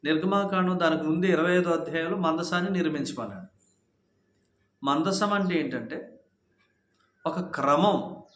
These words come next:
విశ్వాసికి రావాల్సిన ఉపదేశ క్రమం, వాక్య క్రమం,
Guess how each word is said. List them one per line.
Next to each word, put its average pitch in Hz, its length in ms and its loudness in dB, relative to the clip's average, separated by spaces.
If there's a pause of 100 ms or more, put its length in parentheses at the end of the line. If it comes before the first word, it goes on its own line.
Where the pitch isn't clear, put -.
(480)
విశ్వాసికి 180 1040 2
రావాల్సిన 165 680 2
ఉపదేశ 165 580 -2
క్రమం, 151 760 -2 (1500)
వాక్య 156 440 0
క్రమం, 135 680 -2